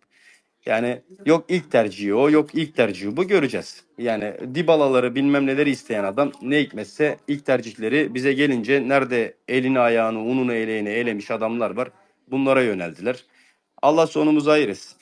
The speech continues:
İnşallah iyi takviyeler yaparlar da en azından iyi futbol izleriz. Bak bu arada dünkü takıma hiç zerre bir şey demiyorum. Takım mücadele olayı, taraftarın sahadaki o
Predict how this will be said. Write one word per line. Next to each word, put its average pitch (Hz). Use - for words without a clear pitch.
İnşallah 139
iyi 151
takviyeler 135
yaparlar 135
da 87
en 131
azından 135
iyi 131
futbol 110
izleriz. 87
Bak 120
bu 131
arada 147
dünkü 143
takıma 147
hiç 147
zerre 135
bir 127
şey 131
demiyorum. 101
Takım 120
mücadele 123
olayı, 120
taraftarın 117
sahadaki 117
o 117